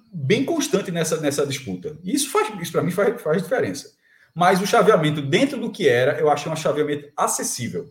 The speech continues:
Só como é, foi legal, eu coloquei, acho, ó, ficou de bom tamanho. Bom não ia ficar nunca, porque é mu-, porque tá muito pesado o mata-mata.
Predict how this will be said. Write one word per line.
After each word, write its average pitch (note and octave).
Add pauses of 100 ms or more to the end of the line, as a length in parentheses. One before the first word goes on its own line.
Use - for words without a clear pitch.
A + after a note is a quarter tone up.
(120)
Só F3
como F#3
é, -
foi G#3+
legal, D3
eu C#3
coloquei, F3
acho, A2
ó, F#2
ficou -
de D#3+
bom F3+
tamanho. A2+
Bom D3+
não A#3+
ia A3+
ficar G#3+
nunca, D3+
porque - (200)
é D#3
mu-, D3+ (360)
porque D#3
tá F3
muito F3
pesado B2+
o A2+
mata-mata. G2